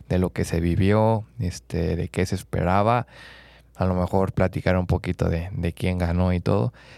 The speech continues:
este, pero, pero muchísimas gracias, este, espero que pronto nos,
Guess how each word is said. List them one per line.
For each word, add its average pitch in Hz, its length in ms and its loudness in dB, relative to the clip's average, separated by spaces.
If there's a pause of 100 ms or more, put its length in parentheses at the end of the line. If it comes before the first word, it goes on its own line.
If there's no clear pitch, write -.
(120)
este, - 580 -2 (320)
pero, 90 440 0 (280)
pero 90 180 2
muchísimas 104 480 2
gracias, 113 540 0 (120)
este, 82 880 -6 (340)
espero 95 400 2 (280)
que 92 160 -2
pronto 90 340 0
nos, 90 340 0